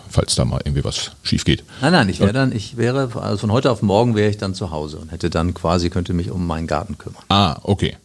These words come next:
Speaker 1: gut. Da gibt's ja, gibt's ja Leute, die sagen, das ist nicht so schlecht, aber, äh, ich würde sagen, wir beide sind da noch deutlich zu jung für.
Speaker 2: Danke.
Speaker 1: <laughs> Äh, okay. Sie sind hier, Sie sind hier der Chef der Hamburger Polizeibehörde.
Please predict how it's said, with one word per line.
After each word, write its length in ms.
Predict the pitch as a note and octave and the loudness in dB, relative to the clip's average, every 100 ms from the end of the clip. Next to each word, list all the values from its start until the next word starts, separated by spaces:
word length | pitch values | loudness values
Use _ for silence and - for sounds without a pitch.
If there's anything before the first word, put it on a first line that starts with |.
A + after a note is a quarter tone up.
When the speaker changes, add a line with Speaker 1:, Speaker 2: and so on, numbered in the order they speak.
| _ | _
Speaker 1:
gut. 240 | - F2+ - - - - | 0 0 0 -20 -16 -2
Da 100 | F2 | 2
gibt's 240 | G2+ G2+ | 2 2
ja, 320 | A2+ F#2+ F#2 E2 - | 2 4 2 -2 -12
gibt's 140 | - G2 | -4 2
ja 80 | |
Leute, 240 | E2+ F#2 F2+ | 4 4 4
die 100 | E2 | 4
sagen, 220 | E2 E2+ | 4 4
das 140 | D#2 | 2
ist 100 | E2+ | 0
nicht 120 | F2 - | 0 0
so 120 | D#2+ | 0
schlecht, 400 | G#2+ A2+ - - - | 0 0 -2 -4 0
aber, 840 | F2 E2+ E2 E2 F2 D#2+ D#2 E2+ | 4 4 2 2 2 2 2 -2
äh, 60 | - - - - - - - - | -8 -20 -18 -18 -20 -20 -8 -2
ich 40 | |
würde 120 | D2+ | 2
sagen, 200 | D#2 D#2+ | 4 4
wir 100 | D#2+ | 4
beide 200 | D2 D#2 | 2 2
sind 140 | E2 D#2 | 2 2
da 60 | |
noch 140 | C#2+ C#2+ | 2 2
deutlich 260 | C2+ C#2+ | 2 0
zu 80 | - | 0
jung 220 | C#2+ D2 | 0 0
für. 220 | - - - - - _ _ _ _ _ - | -2 -4 -6 -16 -20 _ _ _ _ _ -6
Speaker 2:
Danke. 260 | F#2+ F2+ - - | -6 -6 -8 -4
Speaker 1:
<laughs> 60 | D#2+ - - - - - C#3+ D3+ B2 - | -4 -4 -20 -20 -20 -12 -6 -4 -4 0
Äh, 260 | A2 G#2+ G#2+ - G#2 F2 - | 4 6 4 2 -4 -6 -4
okay. 640 | - - - G#2+ F2+ D#2+ C2 - - - _ - | -4 -2 2 4 4 2 -2 -10 -20 -20 _ 0
Sie 160 | A2+ | 2
sind 160 | D3+ C3+ | 4 6
hier, 320 | C3+ B2 A2 | 6 4 2
Sie 120 | G#2 A2+ | 2 2
sind 100 | A#2 | 4
hier 100 | G2 | 2
der 100 | F#2+ | 0
Chef 240 | D3+ - | -2 0
der 100 | A2 | 2
Hamburger 300 | G#2 F#2+ F#2 | 4 4 2
Polizeibehörde. 920 | - F2 - D3+ C#3 C3+ B2+ B2+ B2+ | 0 -2 -2 0 2 2 2 4 2